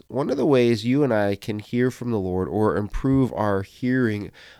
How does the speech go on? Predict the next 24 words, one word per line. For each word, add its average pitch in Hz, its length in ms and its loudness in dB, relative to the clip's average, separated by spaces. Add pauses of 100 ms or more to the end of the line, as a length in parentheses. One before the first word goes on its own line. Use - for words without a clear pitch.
(120)
of 117 300 0
the 110 120 0
Lord 107 280 0
speaking 117 600 -6
to 95 200 -6
us 95 100 -6
is 110 140 -6
actually 143 460 -4
through 143 380 0
our 113 220 2
emotions 107 720 0
or 95 180 -6
our, 92 240 -4 (360)
uh, 95 400 -6 (160)
a, - 60 -8
a - 20 -8
nudge, 107 560 0
if 123 260 -6
you 123 160 0
would, 117 460 4
or 98 220 -2
leading. 113 600 -2 (460)
And, 110 420 -4
um, 104 380 -2